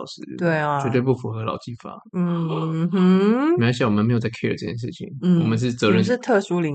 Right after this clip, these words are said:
Speaker 2: 域欸。
Speaker 1: 我们没有办法用这种方式去啦，而且重点是，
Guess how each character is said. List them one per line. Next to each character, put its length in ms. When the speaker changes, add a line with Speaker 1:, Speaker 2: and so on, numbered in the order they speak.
Speaker 2:
域 180
欸。 60
Speaker 1:
我 40
们 120
没 420
有 60
办 100
法 80
用 120
这 60
种 100
方 160
式 140
去 260
啦， 200
而 60
且 140
重 140
点 100
是， 240